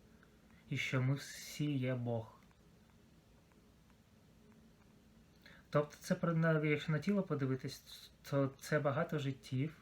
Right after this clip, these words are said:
кожної клітини, яка є окрема, але всі вони є я.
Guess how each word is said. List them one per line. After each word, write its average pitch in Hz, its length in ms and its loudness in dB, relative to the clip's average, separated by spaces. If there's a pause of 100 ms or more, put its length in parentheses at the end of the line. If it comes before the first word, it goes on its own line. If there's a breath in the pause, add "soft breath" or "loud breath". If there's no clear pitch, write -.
(180)
кожної 120 400 -2
клітини, 127 540 -6
яка 123 260 -4
є 143 120 -2
окрема, 135 540 -4 (720 loud breath)
але 127 680 4 (1500)
всі 135 640 0
вони 117 340 0
є 127 200 0
я. 110 300 -2